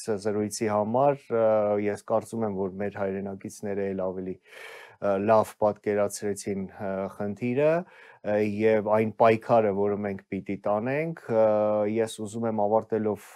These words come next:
մեր այսօրվա հանդիպումը, ասել, սիրելի ժողովուրդ, ը, Ամուլսարը մեր ցասման, մեր պայքարի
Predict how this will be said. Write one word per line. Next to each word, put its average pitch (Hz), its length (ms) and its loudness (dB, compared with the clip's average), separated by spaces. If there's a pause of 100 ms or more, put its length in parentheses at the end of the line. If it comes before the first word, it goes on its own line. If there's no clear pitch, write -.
(120)
մեր 101 300 -6
այսօրվա 98 480 -6
հանդիպումը, 101 500 -6
ասել, 104 400 -4
սիրելի 101 400 -4
ժողովուրդ, 117 560 -2
ը, - 580 -4 (140)
Ամուլսարը 123 760 4 (200)
մեր 110 400 0
ցասման, 110 640 -2
մեր 101 240 -6
պայքարի 107 500 0